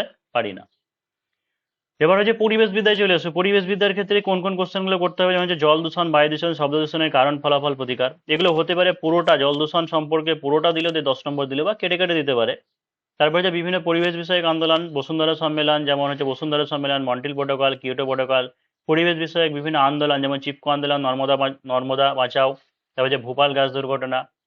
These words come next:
নেক্সট হলো হচ্ছে জৈব বৈচিত্র্য কী, জৈব বৈচিত্র্য কী, এর গুরুত্ব কী, জৈব জীব বৈচিত্র্য হ্রাসের কারণ কী, সংরক্ষণের উপায়,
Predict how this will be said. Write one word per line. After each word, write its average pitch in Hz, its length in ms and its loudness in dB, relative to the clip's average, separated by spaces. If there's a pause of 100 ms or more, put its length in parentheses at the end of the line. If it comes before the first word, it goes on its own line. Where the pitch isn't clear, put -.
(180)
নেক্সট 151 280 0
হলো 170 100 0
হচ্ছে 165 160 0
জৈব 143 300 2
বৈচিত্র্য 165 500 -2
কী, 160 240 -4
জৈব 139 260 -2
বৈচিত্র্য 160 460 -2
কী, 160 180 -2 (480)
এর 139 140 0
গুরুত্ব 151 380 -2
কী, 160 160 0
জৈব 147 260 0
জীব 143 240 -2
বৈচিত্র্য 156 480 0
হ্রাসের 127 360 0
কারণ 160 300 2
কী, 160 100 -2
সংরক্ষণের 147 580 -4
উপায়, 127 280 0